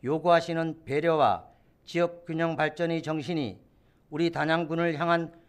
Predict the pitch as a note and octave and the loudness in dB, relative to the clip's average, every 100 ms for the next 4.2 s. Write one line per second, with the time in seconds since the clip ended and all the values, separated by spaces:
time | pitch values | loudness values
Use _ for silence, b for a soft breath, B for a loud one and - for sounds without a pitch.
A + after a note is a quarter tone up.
0 | B B - D3+ E3+ D#3 E3+ E3+ F3 E3 | B B -6 -4 -2 -2 -2 -2 -4 -6
1 | - D#3+ D#3+ - E3+ F3 E3 E3 E3 D#3+ | -4 -4 -4 -4 0 0 -2 -6 -4 -2
2 | E3 E3 E3 B B - D3+ E3+ E3 - | 0 0 -2 B B -4 0 0 -2 -8
3 | - - F#3 E3 D#3+ D#3 - F3 D#3 E3+ | -16 -8 -6 -2 -2 -2 -6 -8 -4 -4
4 | E3 - | -4 -8